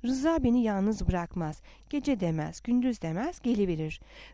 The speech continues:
Rıza'nın içinde daha şimdiden tuhaf bir rüzgar esmeye başlamıştı. Alıcı gözüyle baktı. Hiç de fena değildi. Etli butlu, bilhassa cilveli.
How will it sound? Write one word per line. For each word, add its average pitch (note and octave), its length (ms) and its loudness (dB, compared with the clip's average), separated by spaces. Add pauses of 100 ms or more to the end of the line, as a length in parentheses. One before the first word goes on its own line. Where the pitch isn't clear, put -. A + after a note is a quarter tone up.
Rıza'nın F4 480 2
içinde F3+ 440 -2
daha A#3 200 -2
şimdiden A3+ 540 -2
tuhaf A#3+ 420 6
bir G#3+ 180 0
rüzgar G3 300 -4
esmeye E3+ 440 -4
başlamıştı. D#3+ 720 -6 (340)
Alıcı G#3+ 300 -2
gözüyle E3+ 520 -4
baktı. D3+ 420 -6 (240)
Hiç - 240 -8
de D#3+ 80 -2
fena G3 420 0
değildi. E3 500 -4 (280)
Etli F#3+ 360 -4
butlu, E3 420 -4 (180)
bilhassa C4 500 -2
cilveli. F3+ 560 -2